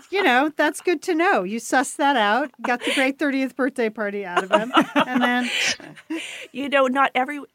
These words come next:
Speaker 1: not every relationship is forever. And, um, <laughs>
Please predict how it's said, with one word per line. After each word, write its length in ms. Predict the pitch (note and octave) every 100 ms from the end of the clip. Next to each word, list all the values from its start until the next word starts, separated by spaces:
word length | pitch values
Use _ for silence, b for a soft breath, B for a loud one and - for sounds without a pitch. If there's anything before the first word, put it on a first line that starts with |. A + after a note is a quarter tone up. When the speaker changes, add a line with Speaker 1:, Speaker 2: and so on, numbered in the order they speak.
| A#3
Speaker 1:
not 240 | A3 B3 C4+
every 200 | C#4+ D4
relationship 640 | B3 G3+ F#3 - E3+ E3+ E3
is 140 | D#3
forever. 520 | - C#3+ C#3+ C#3 C3 C#3 -
And, 360 | D#3 D#3 D3+
um, 280 | D#3+ D3 C#3+
<laughs> 600 | D3+ D#3+ G#3+ G#3 C#4 -